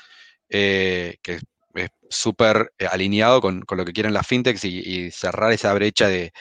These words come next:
de inclusión financiera. Hoy mucha gente no, no tiene un, un archivo tradicional para que puedas escorearlo. Bueno, con esta empresa que participó de este programa, puedes, puedes acceder a ese servicio. Y nosotros,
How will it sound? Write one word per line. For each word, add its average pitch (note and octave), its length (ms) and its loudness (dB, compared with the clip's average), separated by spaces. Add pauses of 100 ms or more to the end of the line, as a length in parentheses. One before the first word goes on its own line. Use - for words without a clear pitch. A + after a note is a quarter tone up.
(680)
de F#2+ 120 -2
inclusión F#2+ 480 0
financiera. A2 540 4
Hoy F#2+ 160 4 (100)
mucha F#2+ 300 -4
gente A#2 280 -2
no, F#2 200 -2
no F2 120 -6
tiene A2 440 2 (1000)
un, G2 240 0
un G2+ 140 2
archivo C3 720 6 (460)
tradicional G#2 720 2
para G2 220 0
que F#2 100 -10
puedas G2 360 0
escorearlo. F2+ 720 -6
Bueno, E2+ 200 -10
con F2+ 140 -8
esta G#2 180 -2
empresa C#3+ 360 -2
que D#3+ 120 -6
participó - 460 -4
de - 20 2
este B2 160 -2
programa, D3+ 420 2 (540)
puedes, G#2 580 -2
puedes G#2 240 -2
acceder G#2 300 -4
a - 20 -2
ese F#2+ 140 -8
servicio. G2+ 480 -4
Y - 80 -6
nosotros, D#3 520 2